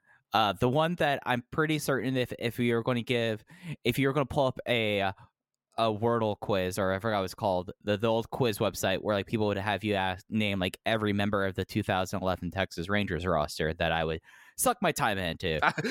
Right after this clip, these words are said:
Speaker 2: I don't know what that website is. I can't help you there.
Speaker 1: Yeah, yeah, yeah. But if you had a, a, a website and it's like, "Name a member of the roster," he probably will get Dragon Kid. I feel like he, he, he has to have be, have some awareness of Dragon Kid at the very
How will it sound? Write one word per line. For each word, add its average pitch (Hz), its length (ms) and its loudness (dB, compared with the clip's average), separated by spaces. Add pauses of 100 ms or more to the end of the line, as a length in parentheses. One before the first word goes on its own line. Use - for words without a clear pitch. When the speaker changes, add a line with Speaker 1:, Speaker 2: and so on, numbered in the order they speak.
(120)
Speaker 2:
I 175 140 2
don't 202 200 0
know 196 200 2
what 180 160 0
that 175 140 0
website 156 380 -4
is. 147 140 -6
I 151 100 -2
can't 170 180 -2
help 156 180 -2
you 147 120 -4
there. 131 260 -2 (320)
Speaker 1:
Yeah, 117 300 2
yeah, 113 220 0
yeah. 101 360 0
But 139 120 0
if 131 100 -6
you 143 120 0
had 151 200 0
a, 143 200 0 (120)
a, 131 260 0
a 127 80 2
website 135 380 0
and 113 80 -2
it's 107 160 -6
like, 107 180 -4
"Name 147 180 0
a - 20 0
member 147 180 -2
of 135 60 -4
the 127 60 0
roster," 127 460 -2 (340)
he 156 180 -2
probably 160 580 2
will 123 120 0
get - 200 -8
Dragon 85 420 -4
Kid. - 240 -12 (500)
I 110 60 4
feel 175 260 2
like 143 200 0
he, 135 240 0
he, 120 240 -4
he 131 260 -2
has 123 380 -2
to 131 120 0
have 117 240 -2
be, 110 180 -2 (340)
have 139 200 2
some 139 300 0
awareness 110 460 0
of 98 80 -10
Dragon 90 340 -2
Kid 76 160 -6
at - 100 -8
the 78 60 -10
very 78 300 -4